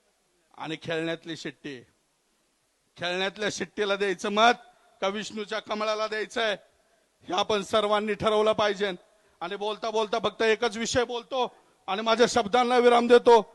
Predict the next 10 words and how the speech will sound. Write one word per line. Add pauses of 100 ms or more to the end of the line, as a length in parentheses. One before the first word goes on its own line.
(460)
कारण
कड्यामध्ये
माझा
मुस्लिम
समाज
खूप
आहे, (1500)
समजून
घेतलं
पाहिजे.